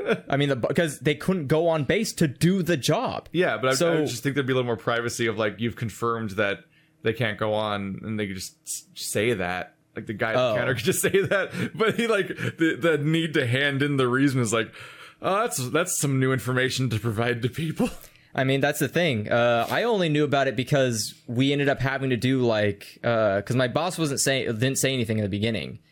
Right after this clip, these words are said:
Speaker 2: He was just like, "Oh, they got denied. It's just gonna be me and you, Andrew. We're gonna have to go
Speaker 1: Yeah.
Speaker 2: on base and do it." But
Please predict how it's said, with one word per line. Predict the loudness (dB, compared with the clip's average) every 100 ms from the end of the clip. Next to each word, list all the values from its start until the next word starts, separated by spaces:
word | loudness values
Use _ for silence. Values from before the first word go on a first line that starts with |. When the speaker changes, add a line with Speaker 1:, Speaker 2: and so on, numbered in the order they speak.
| _
Speaker 2:
He | -2
was | 0
just | 0
like, | 2
"Oh, | 2 0
they | -2
got | 0 0
denied. | 0 0 0 0 -2 -2
It's | -2
just | -2 -2
gonna | 0
be | 2
me | 2 2
and | 2
you, | 2
Andrew. | 2 2 0 0
We're | 2
gonna | 0
have | 0
to | 0
go | 2
Speaker 1:
Yeah. | 2
Speaker 2:
on |
base | 2 2 2 -2
and | -2
do | 0 0
it." | -2 -12 -18 -4
But | -4